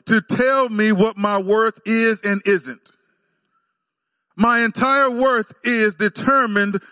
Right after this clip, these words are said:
by the lover of my soul, by my God."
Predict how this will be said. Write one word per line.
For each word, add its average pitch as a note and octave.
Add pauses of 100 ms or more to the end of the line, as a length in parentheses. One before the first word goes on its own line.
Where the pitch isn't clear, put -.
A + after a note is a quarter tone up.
(180)
by G#3
the G3
lover G3
of F3
my F3+
soul, E3 (180)
by G3+
my F#3+
God." D#3+